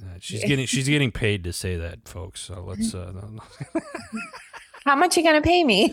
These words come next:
Speaker 2: <laughs>
Speaker 1: I don't, you've gotten around. That's all the time we have today, folks. Uh, no, <laughs> no, but I, uh, seriously, I, I, I like it. Uh, folks, so if you're listening, go to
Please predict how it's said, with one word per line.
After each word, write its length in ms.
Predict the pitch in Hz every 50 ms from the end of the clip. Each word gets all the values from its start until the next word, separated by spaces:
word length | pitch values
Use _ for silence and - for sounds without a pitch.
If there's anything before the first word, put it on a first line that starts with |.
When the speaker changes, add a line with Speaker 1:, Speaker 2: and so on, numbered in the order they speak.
| - 294
Speaker 2:
<laughs> 80 | 294
Speaker 1:
I 60 | - -
don't, 160 | - 143 - 480 - _ 508 - - - _ _
you've 140 | - 147 131
gotten 300 | - 175 180 165 160 160
around. 180 | 160 151 135 127
That's 200 | 175 254 - -
all 120 | 311 285
the 60 | 247
time 300 | 220 - 262 269 262 240
we 100 | 214 190
have 260 | 190 226 269 311 285 202
today, 220 | 151 131 123 127
folks. 440 | 123 - 147 170 202 226 - - -
Uh, 280 | 175 170 170 170 170
no, 160 | - 180 202 226 240 - 269 247 - - - - - 349 339 - - 277 - _ _ -
<laughs> 480 | - _ _ - 165 147 - 160 151 - _ _ - - - - - -
no, 340 | 131 139 139 135 113 98 -
but 220 | - 127 131 131 -
I, 220 | 143 151 160 165
uh, 340 | 160 151 143 139 127 117 104 - _ _ _ _ _ _ _ _
seriously, 460 | - - 175 175 165 143 135 131 101 104
I, 180 | 120 127 120 - -
I, 160 | 139 139 - - -
I 100 | - 131
like 260 | 123 127 131 131 127 131
it. 160 | 131 123 - _ _ - -
Uh, 340 | - 117 113 110 104 104 107 - _ _ _
folks, 300 | _ - 147 139 135 -
so 80 | - 143
if 100 | 127 -
you're 80 | 151
listening, 520 | 135 143 202 208 - - 165 143 135 127 113
go 200 | - 139 143 151
to 520 | 147 - - - 156 143 143 139 135 131